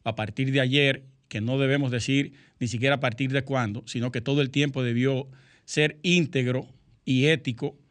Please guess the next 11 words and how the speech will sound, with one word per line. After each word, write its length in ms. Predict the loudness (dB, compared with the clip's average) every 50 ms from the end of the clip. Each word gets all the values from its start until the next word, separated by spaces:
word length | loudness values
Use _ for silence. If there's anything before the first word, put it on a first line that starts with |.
| _ _
porque 300 | _ -6 -4 -4 -2 -4
usted 460 | -6 -6 -6 -4 0 0 0 0 0 -6
se 220 | -14 -10 -8 -8 -6
formó 400 | -4 -4 -2 0 0 0 0 0
como 180 | -2 -2 -2
un 120 | -2 -2 -2
profesional 720 | -2 -4 -2 -2 -4 -4 -2 -2 -2 0 0 0 -2 -2 -6 -16 -20 _ _ _ _ _ -6
del 120 | -4 -2
ejercicio, 640 | -2 -2 -4 -4 -2 0 0 0 0 -2 -6 -6 -8 -14 _ _ _ _ _ _ _ _ _ _ _ _ _ _ _ _ _ _ _ _ _
a 180 | 2 2 2 4
que 360 | 2 4 4 4 2 0 -8